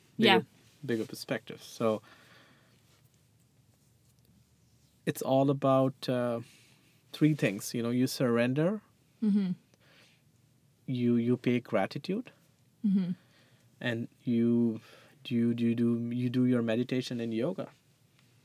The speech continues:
Speaker 1: So these are the three easiest way to, you know, repay your credit card balance.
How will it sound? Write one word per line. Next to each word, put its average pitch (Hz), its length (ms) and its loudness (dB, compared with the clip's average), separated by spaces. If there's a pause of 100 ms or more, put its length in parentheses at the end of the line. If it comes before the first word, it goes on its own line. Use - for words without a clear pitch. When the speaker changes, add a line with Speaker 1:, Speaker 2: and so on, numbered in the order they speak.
(180)
Speaker 1:
So 120 180 -6 (340)
these 135 200 0
are 123 120 2
the 117 240 2
three 139 180 -2
easiest 127 420 -2
way 110 200 6
to, 107 320 -2
you 104 60 -2
know, 98 160 -4 (240)
repay 117 500 0
your 104 180 2 (100)
credit 117 440 -4
card 98 260 -8
balance. - 680 -12